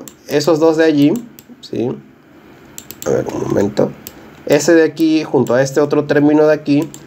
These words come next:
tienen la misma parte literal, que quiere decir que son términos semejantes. Una vez más tres veces es cuatro veces. Entonces tengo cuatro veces X elevado a la X más uno.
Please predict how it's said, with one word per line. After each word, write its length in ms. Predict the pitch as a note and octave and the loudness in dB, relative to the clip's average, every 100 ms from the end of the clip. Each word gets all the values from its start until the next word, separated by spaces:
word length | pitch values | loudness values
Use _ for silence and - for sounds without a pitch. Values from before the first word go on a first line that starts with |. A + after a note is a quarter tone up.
| - - | -16 0
tienen 260 | D3+ D#3+ | 2 4
la 80 | D3 | 4
misma 300 | C#3 D3 C#3+ | 2 2 0
parte 280 | C#3 C3 D3 | -2 -2 -2
literal, 520 | C3 - A2+ C#3 D3+ | -2 -2 -2 -2 -4
que 160 | B2+ B2+ | -8 -2
quiere 180 | D3 | 2
decir 300 | D3+ D3 D3+ | 2 2 -2
que 80 | D3 | -2
son 180 | B2+ B2 | -2 -2
términos 400 | B2 B2+ C3 C3 | 0 0 0 0
semejantes. 720 | B2+ G2+ - G#2 F#2 - - - | -2 -4 -4 -4 -4 -8 -14 0
Una 300 | E3 F#3 E3+ | 4 4 2
vez 400 | E3 E3+ F3 - | 2 2 0 -4
más 260 | B2 A#2 - | -4 -4 -2
tres 220 | D#3 D#3+ | -4 0
veces 480 | D#3+ D3+ D#3 F3 - | 0 0 -2 -4 -2
es 140 | B2 | -4
cuatro 360 | - C3 B2+ A2 | 0 0 2 0
veces. 460 | G#2 G2 - - - - - - - - - - - - - - - - - | 0 -2 -8 -14 -16 -20 -20 -20 -20 -20 -20 -20 -20 -18 -18 -18 -14 -12 -12
Entonces 260 | - C3 B2+ | -2 -2 0
tengo 300 | D#3 D#3 D#3+ | 2 2 2
cuatro 400 | E3+ E3 E3+ E3+ | 0 -2 0 0
veces 440 | E3 E3 E3+ D#3+ | 2 2 0 -2
X 420 | E3 E3 - F3+ C#3+ | 0 0 0 -2 0
elevado 440 | A#2+ A#2+ C3 C#3 | 2 2 2 2
a 60 | C#3+ | 2
la 140 | A#2 | 0
X 220 | A#2 B2+ | -2 -4
más 280 | B2 G#2 - | -4 -4 -2
uno. 280 | G#2+ G2 | -2 -2